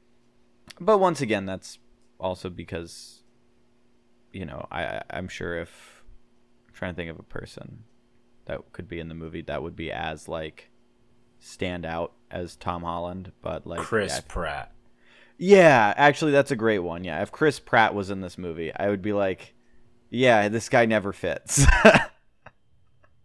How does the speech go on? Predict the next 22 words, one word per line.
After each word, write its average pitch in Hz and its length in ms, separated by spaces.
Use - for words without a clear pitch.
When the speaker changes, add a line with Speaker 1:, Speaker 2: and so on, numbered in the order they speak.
Speaker 1:
But 151 120
then 185 100
he'd 185 120
also 170 200
be 156 100
doing 147 200
a 127 80
really 120 260
funny 110 300
British 98 360
accent. 90 540
<laughs> - 0
And 123 280
I 110 400
honestly 131 400
think 123 200
I 123 120
might 117 240
like 113 220
that 107 220
more 101 380
because 127 500